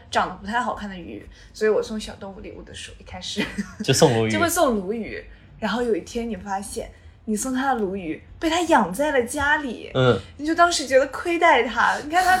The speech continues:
Speaker 1: 多么珍视你送的礼物，你却只送他一条鲈鱼，就是那个时候产生了愧疚感。我觉得情感就是这样建立起来的，就他真的会很珍视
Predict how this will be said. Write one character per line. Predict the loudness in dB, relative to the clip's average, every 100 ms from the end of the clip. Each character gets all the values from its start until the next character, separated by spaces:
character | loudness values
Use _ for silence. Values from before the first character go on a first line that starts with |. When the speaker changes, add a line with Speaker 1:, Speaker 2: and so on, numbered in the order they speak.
| 6
Speaker 1:
多 | 6 6
么 | 2
珍 | 2 2 2 0
视 | -2 -2 -2 -2
你 | -4 -4
送 | -2 -4 0
的 | 0 0
礼 | 0 2
物， | 2 0 -2 0 0 -2 -6 -14 -8
你 | -4
却 | -4
只 | -4 -6
送 | -6
他 | -6 -8
一 |
条 | -4 -4
鲈 | -2 -6 -8
鱼， | -10 -10 -10
就 | -8
是 | -6 -6
那 | -8
个 | -6
时 | -4
候 | -4 -4 -10 -16 -18 -12
产 | -8
生 | -6 -6
了 | -6
愧 | -6 -6 -4
疚 | -2 -2
感。 | -4 -12 -6 2
我 |
觉 | 4
得 | 2 0
情 | -2 -2 4
感 | 6 4
就 | 0
是 | -4 0 2 2 -2 -10 -20 -20 -2
这 | 6
样 | 6 6
建 | -2 -2
立 | -2 -4
起 | -6 -6
来 | -4 -4 -6
的， | -12 -16 -18 -6
就 | -6
他 | 0 4 4
真 | 4 2
的 | 2
会 | 2 0 0 -10 -10
很 | 0 0 2
珍 | 0 0
视 | 0 -2 0 0 0